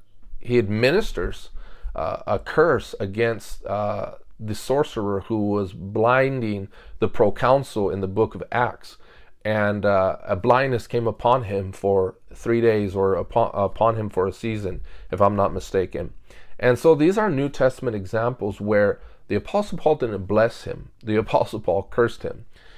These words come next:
And the curse, uh, had come as a result of the judgment that was upon him. Uh, Paul, we can say, uh, Paul activated that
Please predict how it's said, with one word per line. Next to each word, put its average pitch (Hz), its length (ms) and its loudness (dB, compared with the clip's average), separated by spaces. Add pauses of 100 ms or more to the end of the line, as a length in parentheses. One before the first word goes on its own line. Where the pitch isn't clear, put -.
(200)
And 113 180 2
the 104 60 0
curse, - 800 0
uh, 98 360 0 (680)
had 110 200 -2
come 165 340 0
as 104 120 -2
a 107 60 -2
result 110 440 0
of 113 80 -4
the 110 100 -4
judgment 101 500 -2
that 98 80 -2
was 98 140 -4
upon 107 360 0
him. - 200 -10 (580)
Uh, 71 300 -2 (500)
Paul, - 260 -2
we 127 180 0
can 120 200 -6
say, 113 460 2
uh, 104 160 0
Paul 120 380 4
activated 101 840 -2 (360)
that 98 380 0